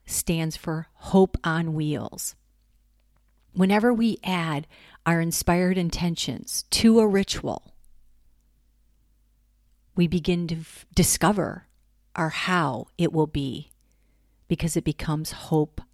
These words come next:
on wheels. And we get that manifesting momentum forward into the direction. Let's just start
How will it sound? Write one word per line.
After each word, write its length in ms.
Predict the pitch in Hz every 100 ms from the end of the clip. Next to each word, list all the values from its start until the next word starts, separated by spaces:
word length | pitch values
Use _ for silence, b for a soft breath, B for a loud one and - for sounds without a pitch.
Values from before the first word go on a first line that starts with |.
| _ -
on 420 | 160 127 139 175 -
wheels. 640 | 160 147 139 80 - - - B B B -
And 160 | 160
we 140 | 160 156 -
get 340 | 208 185 175
that 280 | 170 147 - b b b b _ _ _ _ _ _ _ _ _ _
manifesting 880 | 165 175 180 196 208 180 165 - 170
momentum 640 | 160 156 151 151 160 151 156
forward 1000 | - - - 185 214 226 165 113 - - - _ _ _ _ -
into 280 | 160 - 165
the 120 | 151
direction. 720 | 151 139 131 - - 95 - _ _ _ _ _ _ _ _ _ -
Let's 260 | 165 -
just 160 | 175 -
start 400 | - 160 147